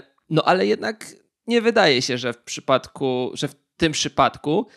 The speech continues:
jak to miało miejsce choćby przy tym wypadku w Warszawie na Sokratesa parę lat temu,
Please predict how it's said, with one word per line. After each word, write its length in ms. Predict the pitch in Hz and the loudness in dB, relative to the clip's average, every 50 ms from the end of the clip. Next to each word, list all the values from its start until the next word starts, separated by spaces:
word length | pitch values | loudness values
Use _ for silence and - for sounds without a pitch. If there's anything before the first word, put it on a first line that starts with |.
| _ - | _ -8
jak 140 | - 127 - | -8 -6 -4
to 80 | - | -2
miało 420 | 139 139 135 135 135 135 135 131 131 | 0 2 4 4 6 6 4 4 2
miejsce 360 | 139 139 139 139 135 - 131 | 0 -2 -4 -4 -4 -6 -4
choćby 380 | - 147 135 120 117 127 127 117 | -2 -2 -2 -2 -2 -6 -6 -6
przy 580 | - - - 131 123 123 127 123 127 127 127 - _ _ _ _ | -6 -6 -6 -4 -2 -2 -2 -2 -2 -2 -4 -6 _ _ _ _
tym 240 | - - 120 123 127 | -4 -2 -2 -2 -2
wypadku 640 | 120 135 127 - - 120 127 - - - 139 127 120 | 0 -2 0 2 2 0 0 0 -4 -6 -6 -6 -4
w 20 | |
Warszawie 440 | 104 120 123 - - 190 170 151 135 | -4 -4 -4 -2 -2 -2 -2 -2 -2
na 120 | 120 117 117 | -6 -6 -8
Sokratesa 600 | - 127 120 - 123 120 - 139 139 - 123 117 | -8 -8 -8 -6 -6 -6 -4 -4 -4 -4 -6 -4
parę 240 | - 127 120 123 | -2 0 0 0
lat 260 | 120 120 117 117 _ - | 0 -4 -6 -8 _ -2
temu, 360 | 127 117 117 131 180 - | -2 -2 0 -2 -4 -4